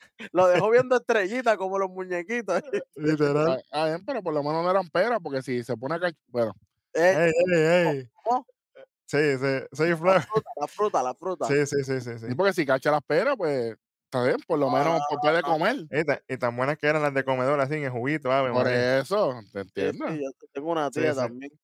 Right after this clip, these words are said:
Speaker 3: Sí,
Speaker 2: Sí, sí,
Speaker 3: y yo
Speaker 2: sí.
Speaker 3: tengo una amiga.
Speaker 2: Ey,
Speaker 3: Bueno.
Speaker 2: suave. Mira, Zay Flowers, nueve recibidas, setenta y dos yardas, un touchdown, y Nelson Agholor con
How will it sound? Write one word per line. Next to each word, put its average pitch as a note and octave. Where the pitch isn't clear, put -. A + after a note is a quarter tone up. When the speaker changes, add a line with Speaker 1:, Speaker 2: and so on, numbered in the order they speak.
Speaker 3:
Sí, C#3+
Speaker 2:
Sí, F#3
sí, C3+
Speaker 3:
y C3
yo C3+
Speaker 2:
sí. C3
Speaker 3:
tengo C#3
una E3
amiga. E3+
Speaker 2:
Ey, D3+
Speaker 3:
Bueno. C3+
Speaker 2:
suave. C#3
Mira, D#3+
Zay F3+
Flowers, D#3+
nueve F3+
recibidas, F#3
setenta E3
y D#3
dos E3+
yardas, F3
un E3+
touchdown, F#3+
y D3
Nelson E3+
Agholor E3
con C3+